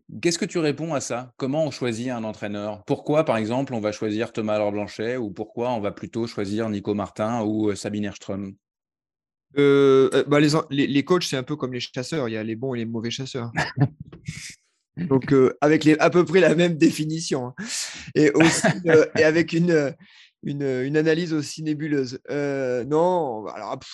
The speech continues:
Speaker 2: pourquoi choisir tel ou tel coach ? je pense que, hum, c'est un, je dirais que c'est une, une espèce de rencontre et de, hum, timing. Euh, euh, moi, si je peux prendre mon cas personnel, j'ai eu dans ma vie, euh, une série de coachs. J'ai dû, j'ai eu Patrick Bringer, j'ai eu, euh,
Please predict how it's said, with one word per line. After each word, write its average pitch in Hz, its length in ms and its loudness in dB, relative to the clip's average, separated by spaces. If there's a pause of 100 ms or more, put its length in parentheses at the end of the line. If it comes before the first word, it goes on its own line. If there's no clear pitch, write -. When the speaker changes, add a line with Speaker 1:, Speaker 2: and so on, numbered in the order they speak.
Speaker 2:
pourquoi 190 320 0
choisir 175 600 -2
tel 175 240 -2
ou 156 100 -10
tel 151 220 -8
coach ? 190 420 -4 (840)
je - 160 -16
pense 185 280 -2
que, 151 240 0
hum, 139 520 -10 (100)
c'est 151 200 -8
un, 110 200 -8 (160)
je 147 140 -14
dirais 180 200 0
que - 60 -8
c'est - 140 -6
une, 156 100 -6
une 151 180 -4
espèce 151 360 -4
de 147 80 0
rencontre 160 720 -2
et 143 120 -2
de, 131 140 -4
hum, 139 460 -2
timing. 147 560 -6
Euh, 107 640 -10 (560)
euh, 92 300 -12
moi, 135 260 -6
si 135 160 -12
je - 100 -14
peux 127 140 -16
prendre 135 220 -12
mon 135 120 -10
cas 131 140 -6
personnel, 143 640 -4
j'ai 127 120 -8
eu 131 60 -6
dans 127 140 -8
ma 123 240 -6
vie, 135 260 -10
euh, 120 320 -6 (540)
une 120 180 -16
série 123 280 -8
de 117 60 -20
coachs. 151 360 4
J'ai 120 100 -10
dû, 117 440 -8
j'ai 113 140 -8
eu 117 60 -8
Patrick 117 340 -8
Bringer, 120 760 -4
j'ai 117 180 -6
eu, 113 300 -8
euh, 107 180 -8